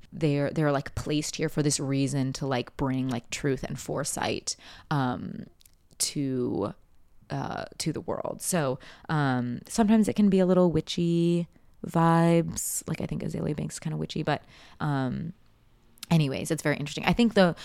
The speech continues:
the level that Grimes does it, which is at once, like, so, I mean, she's just, like, populating her world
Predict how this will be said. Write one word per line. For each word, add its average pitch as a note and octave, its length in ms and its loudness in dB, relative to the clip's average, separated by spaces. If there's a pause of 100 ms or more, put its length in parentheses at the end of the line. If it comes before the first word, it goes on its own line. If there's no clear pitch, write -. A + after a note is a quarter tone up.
(140)
the F3+ 80 0
level F#3 560 4
that E3+ 200 -2
Grimes C#3+ 380 -2
does C#3+ 180 -2
it, - 60 -4
which D3 140 -4
is C#3+ 100 -4
at D3+ 100 -4
once, D#3+ 240 -2
like, - 140 -8
so, - 320 -2
I G3+ 80 4
mean, F#3+ 100 6
she's F#3 320 -2
just, - 240 -8
like, - 160 -12 (440)
populating E3 680 6
her D3+ 200 -4
world C3+ 480 0